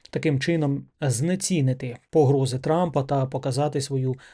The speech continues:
начебто несхильність. Але, друзі, те, що вони так, м, реагують на такі заяви Трампа, говорить про те, що вони все ж таки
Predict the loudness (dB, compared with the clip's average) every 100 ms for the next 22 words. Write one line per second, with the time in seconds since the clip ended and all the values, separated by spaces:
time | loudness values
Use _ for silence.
0 | -20 _ 0 2 2 0 -2 -2 -2 -2
1 | -6 -6 -10 -20 _ -20 -20 -10 2 6
2 | 8 6 4 0 -2 0 -2 0 0 2
3 | 0 2 0 0 -6 -4 -4 -6 -8 -10
4 | -2 4 4 4 2 0 -2 -2 -2 -2
5 | 0 2 2 2 0 -2 -2 -2 -4 -6
6 | -20 -20 _ -2 0 4 2 2 -2 -2
7 | 2 2 2 0 2 0 -2 -4 -4 -6
8 | -6 -6